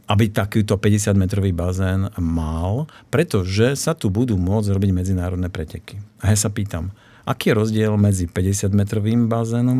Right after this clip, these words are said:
a dvadsaťpäťmetrovým bazénom? V súčasnosti žiaden, pretože čo sa týka medzinárodných pretekov, pretože v súčasnosti sa robia aj medzinárodné preteky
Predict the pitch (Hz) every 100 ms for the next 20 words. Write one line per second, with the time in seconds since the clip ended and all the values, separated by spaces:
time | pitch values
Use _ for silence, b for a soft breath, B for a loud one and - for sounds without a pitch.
0 | 120 120 131 147 104 95 82 76 - 78
1 | 78 80 82 - - 101 - B - 127
2 | 123 123 - 113 - 117 110 123 139 101
3 | 82 82 98 92 92 90 90 - - 90
4 | - 90 - 92 92 95 101 107 110 113
5 | 104 104 113 - 131 107 - 87 92 95
6 | 90 92 85 - 98 95 107 101 120 -
7 | 92 92 104 101 92 95 98 95 95 95
8 | 90 92 101 101 127